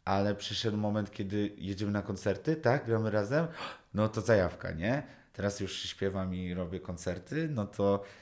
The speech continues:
y, kurczę, no już to stało się to moją codziennością i tak jakby rutyną trochę, fajną, ale wciąż rutyną, więc zrobię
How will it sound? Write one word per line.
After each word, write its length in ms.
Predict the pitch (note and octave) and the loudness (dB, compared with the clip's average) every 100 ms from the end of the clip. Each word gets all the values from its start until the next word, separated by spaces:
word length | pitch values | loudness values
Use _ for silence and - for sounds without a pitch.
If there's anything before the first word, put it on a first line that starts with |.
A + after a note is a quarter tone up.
| - - | -18 -6
y, 380 | F2 F2+ F#2 F#2 - - _ _ _ - | -2 2 2 0 -4 -20 _ _ _ -2
kurczę, 420 | A#2 - - E2 - - | 0 0 -4 -6 -10 -6
no 140 | F2+ | -2
już 280 | A#2 A#2 A#2 | 0 0 -4
to 80 | - | -10
stało 300 | - G2+ G2+ | -2 0 0
się 80 | G2 | -2
to 120 | G2+ | -8
moją 220 | G2 G2 | -4 -4
codziennością 720 | - F#2 G2 F#2+ F#2 - A#2+ | -6 -6 -4 -2 -4 -4 -4
i 80 | A2+ | -4
tak 160 | E2+ B1+ | -4 -6
jakby 260 | F2+ E2 F2+ | -6 -4 -4
rutyną 500 | F#2+ - G2 G2 F#2 | -4 0 0 0 -2
trochę, 500 | F#2 F2+ A2 C3+ E3 - | -4 -4 -2 -4 -4 -4
fajną, 380 | - G2 F2+ D#2+ | 2 2 2 2
ale 200 | F2+ F2 | 0 0
wciąż 260 | - F2+ | -4 -8
rutyną, 480 | G2 F#2 - F#2+ B2 A#2 - - _ | -6 -6 -4 -2 -2 -6 -18 -20 _
więc 180 | G2 G#2 | -2 0
zrobię 340 | G2+ G#2+ A#2 | 0 2 2